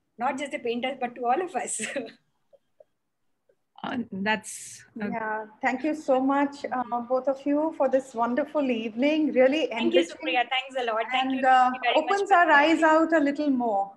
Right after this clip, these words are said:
Speaker 3: uh, and adds to our sense of appreciation. And, uh, thank you for this piece. I mean, I was going to ask you this, uh, you know, Shiva, I suppose, uh, if this is in free domain, they wouldn't mind if I printed it out and kept it on my table, because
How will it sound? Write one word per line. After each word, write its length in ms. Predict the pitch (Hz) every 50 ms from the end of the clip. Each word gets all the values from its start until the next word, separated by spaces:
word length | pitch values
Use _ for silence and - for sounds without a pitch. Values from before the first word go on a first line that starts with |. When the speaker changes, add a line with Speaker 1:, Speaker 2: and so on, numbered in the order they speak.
| - 233
Speaker 3:
uh, 120 | 233 226 220 - 233
and 300 | 233 226 226 233 233 - -
adds 480 | 220 247 269 277 285 254 247 - - - -
to 180 | 302 277 269 262
our 320 | 247 240 240 247 240 247
sense 400 | 247 - 269 240 240 240 - -
of 100 | 247 240 -
appreciation. 1000 | 240 220 - - 240 269 269 - - 285 269 262 262 269 - 294 285 285 285 277
And, 320 | 240 240 240 247 247 240
uh, 200 | 247 247 247 240 247 - - - - - _ _ _ -
thank 240 | 247 262 285 277
you 100 | - 381 381
for 100 | - 330
this 260 | 277 294 285 294 -
piece. 360 | - - 311 311 285 302 - 269
I 100 | 247 240
mean, 200 | 254 254 240 220
I 120 | 208 226 254
was 120 | 254 240
going 220 | - 262 262 262 247
to 100 | 277 240
ask 260 | 220 226 240 233 - - -
you 160 | 285 269 226
this, 400 | 208 254 254 - - - - _ -
uh, 280 | 214 208 208 208 208 220
you 80 | 233 240
know, 160 | 220 196 190 202
Shiva, 500 | - - - 262 226 262 247 226 202 - - _ - - - - - 196
I 140 | 220 233 220
suppose, 500 | - 262 262 - 294 294 302 294 - 254
uh, 180 | 247 220 233 220 240
if 200 | 247 247 - -
this 160 | 254 254 262
is 140 | 254 247 262
in 120 | 254 247
free 260 | 233 - - 247 247
domain, 460 | 214 226 226 226 233 247 262 277 269 247
they 100 | 220 233
wouldn't 280 | 214 247 247 247 240 233
mind 380 | 220 214 226 240 247 247 233
if 80 | 233 - 240
I 120 | 214 208
printed 400 | - - 240 220 214 226 214 208
it 160 | 220 214 -
out 220 | 214 214 214 214 -
and 180 | 220 208 208 220
kept 180 | 214 - -
it 100 | 220 214 -
on 140 | 214 208 208
my 100 | 208 202
table, 380 | 202 - 208 208 202 202 202 202
because 280 | 202 202 214 202 202